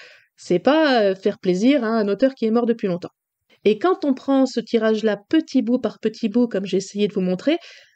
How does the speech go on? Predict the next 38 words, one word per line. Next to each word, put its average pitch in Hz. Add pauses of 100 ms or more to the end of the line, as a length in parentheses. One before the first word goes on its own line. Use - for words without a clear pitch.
(240)
on 214
se 220
rend 220
compte 269
qu'il 208
n'y 185
a 185
pas 302
à 226
s'effrayer 220
du 214
grand 202
nombre 214
de 214
cartes, 269
parce -
qu'en 277
fait, 330
il 269
suffit 262
de 262
les 233
lire 285
une 294
par 233
une. 269 (680)
Et 190
quand 349
on 285
les 240
prend 214 (180)
une 277
par 240
une 208 (180)
avec 190
des 190
emplacements 170
clairs, 240